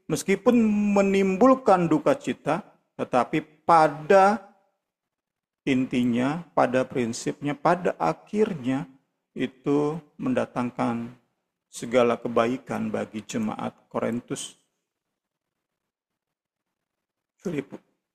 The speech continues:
Titus lapor ke Paulus, Paulus su-, tulis surat yang keempat yang kita kenal sebagai surat dua Korintus.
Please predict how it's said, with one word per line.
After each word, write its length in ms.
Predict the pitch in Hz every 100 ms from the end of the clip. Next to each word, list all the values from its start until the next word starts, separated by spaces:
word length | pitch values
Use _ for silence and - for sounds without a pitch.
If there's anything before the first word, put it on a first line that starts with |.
| -
Titus 400 | 151 151 156 -
lapor 560 | 151 151 - 208 240 - _
ke 400 | - 123 117 113 - _ _ _ _ _ _ _ _ _ _ _ _ _ -
Paulus, 560 | 120 120 143 208 - - _ -
Paulus 400 | 120 123 160 -
su-, 760 | - - 139 123 120 - _
tulis 400 | - 120 120 151
surat 640 | - - 120 113 117 131
yang 300 | - 120 113
keempat 680 | 113 120 120 - 120 147 -
yang 140 | 127
kita 240 | 120 117 123
kenal 640 | - 131 123 120 123 139 165 _ _
sebagai 640 | - 123 117 113 117 113
surat 680 | 110 - 131 117 113 113 - -
dua 480 | 117 110 110 110 113 _ _ _
Korintus. 840 | 131 120 104 104 - 107 - _